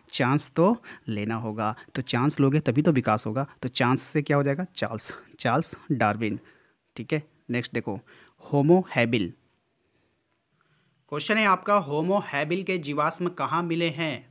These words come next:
आंसर है आपका ओमो एवं ओल्डुवार्ड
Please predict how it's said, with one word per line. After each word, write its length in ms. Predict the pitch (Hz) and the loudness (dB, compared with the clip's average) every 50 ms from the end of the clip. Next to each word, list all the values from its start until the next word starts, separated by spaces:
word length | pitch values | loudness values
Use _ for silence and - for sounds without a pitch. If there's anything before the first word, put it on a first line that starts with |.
| _ - | _ -10
आंसर 340 | 123 131 135 135 - 160 156 | -8 -8 -6 -6 -6 -8 -8
है 120 | 139 156 151 | -6 -4 -4
आपका 600 | 147 147 147 - - 160 151 156 151 - _ _ _ - | -4 -4 -4 -4 -6 -4 -4 -4 -6 -10 _ _ _ -8
ओमो 540 | 147 156 160 170 175 180 180 185 - - _ _ - | -8 -6 -4 -2 -2 -2 -2 -4 -8 -14 _ _ -8
एवं 460 | 143 143 139 143 151 156 156 165 165 165 - _ _ - | -6 -6 -4 -2 -2 -2 -2 -4 -8 -10 -16 _ _ -12
ओल्डुवार्ड 1120 | 139 139 139 143 147 151 147 139 127 135 135 139 147 147 135 117 110 113 113 113 110 110 | -10 -8 -6 -6 -6 -6 -6 -8 -8 -8 -8 -8 -8 -10 -10 -10 -8 -6 -6 -6 -6 -8